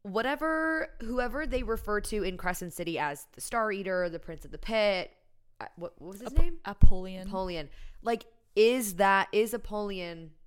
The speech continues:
Speaker 1: one of the Valg princes that we see in Throne of Glass? Or is he, like, their daddy? Who knows?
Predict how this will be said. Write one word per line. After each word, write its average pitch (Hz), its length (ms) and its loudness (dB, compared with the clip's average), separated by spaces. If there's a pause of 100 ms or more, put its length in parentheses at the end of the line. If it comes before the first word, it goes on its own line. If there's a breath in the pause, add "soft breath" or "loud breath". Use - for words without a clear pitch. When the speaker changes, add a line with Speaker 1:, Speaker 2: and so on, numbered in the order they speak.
(300)
Speaker 1:
one 185 500 -6
of 160 640 -4 (100)
the 165 140 -10
Valg 156 580 -4
princes 160 800 -10
that 143 300 -8
we 147 160 -14
see 139 280 -12
in 143 100 -14
Throne 135 180 -16
of 139 80 -18
Glass? 214 400 -2 (320 soft breath)
Or 170 160 -4
is 165 100 -10
he, 180 120 -8
like, 147 200 -8
their 147 140 -10
daddy? 226 520 -2
Who 196 140 -6
knows? - 420 -16